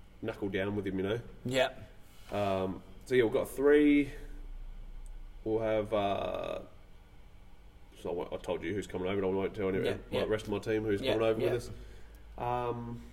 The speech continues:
Speaker 1: but yeah, just three of us, man. And
Speaker 2: Yeah, cool.
Speaker 1: yeah, then we're gonna go camping on the way home. So whoever's
Speaker 2: Yeah.
Speaker 1: in my car will, so at this stage it'll be the surprise person,
Speaker 2: Yeah.
Speaker 1: and Panner and Connie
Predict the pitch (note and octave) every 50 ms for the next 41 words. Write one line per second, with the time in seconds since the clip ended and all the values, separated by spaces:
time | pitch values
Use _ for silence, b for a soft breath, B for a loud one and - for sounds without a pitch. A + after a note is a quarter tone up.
0 | - - - - C4+ C#4 E3+ G#2+ - - - - - - D#3 C3+ - - D#3 E3
1 | E3+ E3 E3 - F3 E3 F3 E3+ D#3 C3+ C3+ B2+ A#2+ A#2 - - D3 B2 - -
2 | - - - - - C#3+ C#3+ C3 A#2+ B2 B2 B2 B2 A2 - B2 A#2 A#2+ A2+ A2+
3 | A#2 A2 G2+ A2+ A2 G#2+ G#2 - A#2+ A#2 A2+ A2+ A#2 A2 A2 G#2+ G#2 G#2 G#2+ A2
4 | A2+ A#2 A#2 A#2 A#2 A2+ - G#2+ A2 A2+ A2+ A2 A2 A2 G#2 G2+ G#2 G#2+ G#2 -
5 | A2 G#2 G#2+ G#2+ G#2 G#2 G#2 G#2+ - B B B B B B B B B B -
6 | - G#2+ G#2 G2 - - - - - - - - G2 F#2 A2+ G#2+ - - G#2+ G2+
7 | G#2 G2+ G2+ G#2 F#2+ G#2 G2 G2+ G2 G2 G2+ - - - - - - - - -
8 | - - - - - - - - - - - - - - - - - - G#2 G2+
9 | - - - - A2 G#2 G#2 G#2 G#2 G2+ G2+ - - - A2+ G#2 G#2+ G#2+ - A2+
10 | G#2+ G#2+ G2+ F#2+ C3+ C#3 - G#2 G2+ G2 G2 G2 G2 F#2+ - - - G#2+ G#2 G2+
11 | F#2+ F#2+ F#2 - G#2 G2+ G#2 G2+ G#2 G2+ G2+